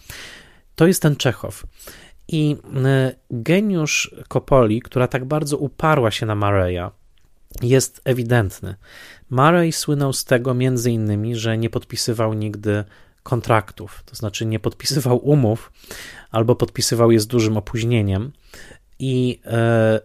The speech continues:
on powiedział: „Będę na twoim planie, przyjadę”, ale nie podpisał żadnej umowy.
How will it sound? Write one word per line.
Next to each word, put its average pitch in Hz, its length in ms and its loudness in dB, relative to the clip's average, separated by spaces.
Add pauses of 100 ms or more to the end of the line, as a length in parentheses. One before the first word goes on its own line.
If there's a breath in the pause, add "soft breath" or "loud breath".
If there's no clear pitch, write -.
on 147 200 2
powiedział: 127 680 2
„Będę 135 320 2
na 117 100 0
twoim 110 280 -4
planie, 110 460 -4
przyjadę”, 110 580 -2 (460 loud breath)
ale 135 200 2
nie 160 100 0
podpisał 123 440 -2
żadnej 113 300 -2
umowy. 113 440 -2